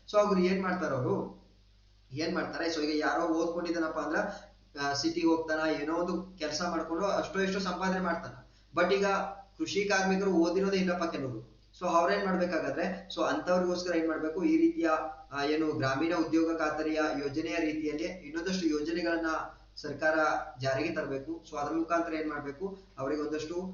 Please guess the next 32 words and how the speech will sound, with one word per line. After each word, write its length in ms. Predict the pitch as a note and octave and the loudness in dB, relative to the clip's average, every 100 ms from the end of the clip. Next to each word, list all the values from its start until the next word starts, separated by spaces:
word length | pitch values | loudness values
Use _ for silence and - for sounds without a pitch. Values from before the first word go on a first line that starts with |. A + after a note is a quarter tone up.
| - C3 | -10 -6
ಉದ್ಯೋಗಗಳನ್ನ 600 | B2+ E3 F3+ E3+ E3 D#3+ | 0 2 2 0 0 -2
ಸೃಷ್ಟಿ 320 | - - E3+ | -4 -6 -4
ಮಾಡ್ಕೊಡ್ಬೇಕು 600 | E3+ D#3+ D3+ C#3+ C#3 C#3+ | -2 -2 -4 -6 -8 -6
ಗ್ರಾಮೀಣ 320 | C3+ C3+ D#3 D#3+ | -4 -4 -4 -6
ಪ್ರದೇಶಗಳಲ್ಲಿ 720 | C#3 C#3+ C3+ C#3 C3+ C3+ C3 | -8 -10 -10 -8 -6 -6 -8
ಅನ್ನುವಂಥದ್ದು 420 | C3 C3+ C3+ D#3 | -12 -14 -14 -14
call 400 | F3 C3+ C3 - | -8 -4 -4 -4
for 100 | C#3+ | -6
action 440 | C#3 B2+ - D3+ | -4 -6 -6 -6
ಅನ್ನುವಂಥದ್ದು. 340 | C3 B2 - - - - - A#2 | -6 -8 -8 -16 -20 -20 -18 -12
ಓಕೆನಾ? 220 | D#3 E3+ D3+ | -6 -6 -6
So 60 | |
ಇದು 160 | C3+ D#3+ | -4 -4
ಕೂಡ 140 | D3+ | -4
ಬಹಳ 240 | - B2+ C#3+ | -6 -4 -4
ಇಂಪಾರ್ಟೆಂಟ್ 460 | C#3 C#3 D3 B2+ | -4 -6 -8 -8
ಆಗಿ 100 | - | -8
ಇದನ್ನ 180 | B2+ D#3 | -6 -4
ಬರೀಬೇಕು 360 | C#3+ D3+ D3 C#3+ | -4 -4 -4 -6
ನೀವು 160 | B2+ | -10
ಕನ್ಕ್ಲೂಷನ್ 520 | C3 C#3 C#3 D#3+ D#3+ D#3 | -10 -10 -6 -4 -2 -4
ಅಲ್ಲಿ 160 | D3+ | -4
ಕೊಡ್ಬೇಕಾದ್ರೆ, 480 | C#3 C3+ D3 C3+ A#2 | -8 -10 -10 -12 -12
ಅಂದ್ರೆ 180 | B2+ C#3 | -14 -10
ಫೈನಲಿ 680 | C3+ C#3 E3 D3 - - - | -6 -2 -2 -2 -6 -14 -14
ನಿಮ್ಮ 160 | C3+ C3+ | -10 -6
ಒಪಿನಿಯನ್ 520 | B2+ C#3 D#3+ D#3+ E3 | -6 0 0 0 -2
ರೂಪದೊಳಗೆ 440 | D#3+ D#3 D#3+ D3+ | -4 -4 -2 -2
ಹೇಳ್ಬೇಕಾದ್ರ, 480 | D3+ D3 D3+ C#3 - - - - - | -2 -4 -4 -6 -8 -10 -14 -18 -10
ಈಗ 120 | B2+ | -4
ರೈತರ 320 | C3 B2+ D#3 | -2 -2 0
ಆತ್ಮಹತ್ಯೆಯನ್ನ 800 | D#3+ D#3+ - - E3 D#3+ E3 E3 | -2 0 -2 0 0 2 2 0